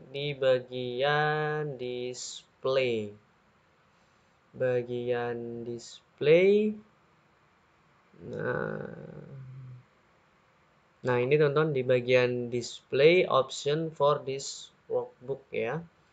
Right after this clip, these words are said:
Kemudian teman-teman perhatikan di sini ada beberapa, eh, submenu lagi ya.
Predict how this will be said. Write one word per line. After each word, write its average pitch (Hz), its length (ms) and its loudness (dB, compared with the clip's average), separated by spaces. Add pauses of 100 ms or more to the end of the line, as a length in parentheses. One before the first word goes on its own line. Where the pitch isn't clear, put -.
(400)
Kemudian 160 480 4
teman-teman 190 400 2
perhatikan 156 640 0
di 135 80 -4
sini 147 240 -2
ada 139 240 4
beberapa, 123 800 0 (1500)
eh, 120 240 -6
submenu 131 480 -2
lagi 127 320 0
ya. 131 160 2